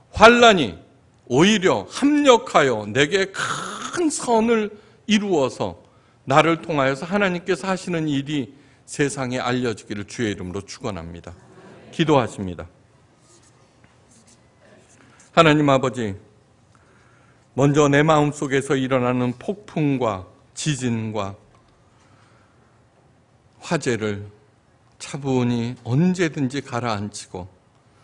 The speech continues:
하나님의 세미한 음성을 듣고 그 음성대로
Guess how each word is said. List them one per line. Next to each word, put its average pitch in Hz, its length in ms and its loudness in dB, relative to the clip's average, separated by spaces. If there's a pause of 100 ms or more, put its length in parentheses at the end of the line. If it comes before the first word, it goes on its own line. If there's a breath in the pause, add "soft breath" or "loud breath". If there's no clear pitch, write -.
(120 soft breath)
하나님의 107 500 -2
세미한 131 640 -2
음성을 135 680 -2
듣고 156 680 -6 (340 soft breath)
그 - 160 -2 (120)
음성대로 160 1000 0